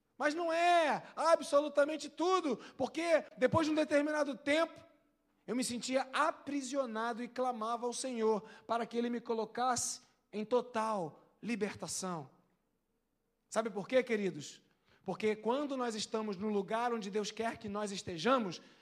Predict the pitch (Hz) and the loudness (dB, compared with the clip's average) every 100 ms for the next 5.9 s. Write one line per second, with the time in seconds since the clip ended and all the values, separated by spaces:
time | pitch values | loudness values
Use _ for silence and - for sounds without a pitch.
0 | _ _ 175 208 208 190 - - 185 185 | _ _ 0 2 0 -4 -12 -6 -4 -4
1 | 170 - 262 262 247 - - - _ _ | -4 -2 0 2 0 -4 -10 -20 _ _
2 | 123 127 131 151 151 127 120 - - - | -10 -8 -6 -6 -6 -10 -12 -10 -8 -10
3 | - _ _ _ _ _ _ _ _ _ | -14 _ _ _ _ _ _ _ _ _
4 | _ _ _ _ _ _ _ _ _ _ | _ _ _ _ _ _ _ _ _ _
5 | 185 185 - - 277 339 320 196 | -4 -4 -4 6 8 8 6 0